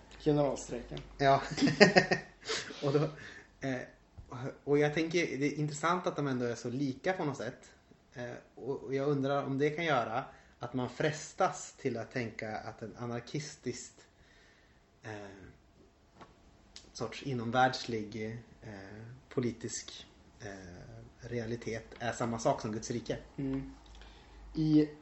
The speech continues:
Speaker 1: i, eh, inom anarkismen diskuteras ju just det här, eh, judeokrist-, sättet präglade sättet att tänka. Det
Speaker 2: Mm.
Speaker 1: kritiseras ganska mycket nu.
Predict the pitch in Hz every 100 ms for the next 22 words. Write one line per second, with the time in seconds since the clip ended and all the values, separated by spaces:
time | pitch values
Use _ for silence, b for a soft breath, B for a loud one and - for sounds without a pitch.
0 | - - 139 135 139 139 135 135 135 135
1 | 131 131 127 123 123 120 - - - -
2 | - - - - - 143 139 139 139 -
3 | 147 - 160 151 151 151 180 147 143 160
4 | 196 170 127 - 135 123 123 120 127 127
5 | 120 120 113 - 139 135 151 147 131 127
6 | 131 123 127 127 - - - - 143 131
7 | - - 156 135 120 127 127 135 - -
8 | 139 - - 123 156 170 - 156 127 -
9 | - 123 131 143 - 139 139 165 135 123
10 | 123 120 117